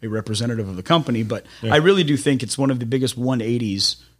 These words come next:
Speaker 2: as
Speaker 1: Oh,
Speaker 2: far as, as
Speaker 3: I
Speaker 2: a,
Speaker 3: do
Speaker 2: as a
Speaker 3: too.
Speaker 2: marketing and the appeal.
Speaker 1: Yeah.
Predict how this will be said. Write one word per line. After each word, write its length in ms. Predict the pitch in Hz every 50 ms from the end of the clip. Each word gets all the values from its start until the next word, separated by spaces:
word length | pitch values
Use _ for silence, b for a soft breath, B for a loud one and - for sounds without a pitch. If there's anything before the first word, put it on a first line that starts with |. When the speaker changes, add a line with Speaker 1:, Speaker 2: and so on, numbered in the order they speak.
| _ -
Speaker 2:
as 120 | 120 113 -
Speaker 1:
Oh, 100 | 180 190
Speaker 2:
far 100 | 127 127
as, 140 | 127 113 135
as 260 | - 131 113 104 -
Speaker 3:
I 40 | -
Speaker 2:
a, 40 |
Speaker 3:
do 60 | 101 101
Speaker 2:
as 100 | 101 117
a 60 | 131
Speaker 3:
too. 60 | 123
Speaker 2:
marketing 460 | 131 139 139 131 - 135 131 135 131
and 80 | 131 123
the 60 | 117
appeal. 440 | 110 107 - - 135 127 123 120 117
Speaker 1:
Yeah. 180 | 107 104 92